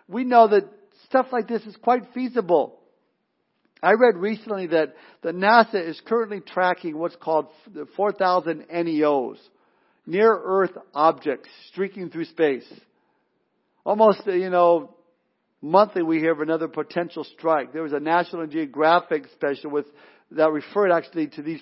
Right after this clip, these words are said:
projectiles that, that John uses here in verse eight as mountains tumbling through space. That's what they titled it. According to the European Space Agency,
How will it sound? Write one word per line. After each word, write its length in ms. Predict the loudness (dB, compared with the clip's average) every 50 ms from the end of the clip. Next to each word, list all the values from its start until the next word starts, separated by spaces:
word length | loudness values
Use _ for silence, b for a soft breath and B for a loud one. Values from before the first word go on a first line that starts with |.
| _ -4
projectiles 760 | -2 0 0 0 0 -2 -4 -4 -4 -4 -2 0 0 0 -2
that, 220 | -4 -6 -6 -8 -10
that 160 | -10 -8 -4
John 280 | -2 0 0 0 0
uses 320 | -2 -6 -8 -8 -12 -12 -10
here 100 | -10 -10
in 100 | -8 -10
verse 180 | -10 -8 -6
eight 140 | -4 -2 -2
as 140 | -2 -2 -4 b b b b b b b -2
mountains 600 | 2 4 4 6 4 2 0 -4 -10 -10 -12 -16 _ -6
tumbling 400 | -4 -4 -2 -2 -4 -4 -4 -6
through 220 | -8 -8 -8 -8 -8
space. 340 | -8 _ 0 2 2 2 0
That's 160 | -4 -8 -8 -8
what 100 | -8 -8
they 100 | -8 -8
titled 420 | -4 -2 0 0 0 0 -2 -2
it. 140 | -4 -8 -10 _ _ _ _ _ _ _ _ _ _ _ _ _ _ _ _ _ _ _ _ _ _ _ _ _ _ _ _
According 360 | 2 4 4 4 2 0 -4
to 140 | -4 -2 0
the 120 | 2 2 2
European 540 | 2 2 0 0 0 -2 -6 -8 -8 -8 -10
Space 340 | -6 -2 -2 0 0 0 -2
Agency, 600 | -4 -4 -6 -10 -14 -10 -6 -6 -6 -6 -6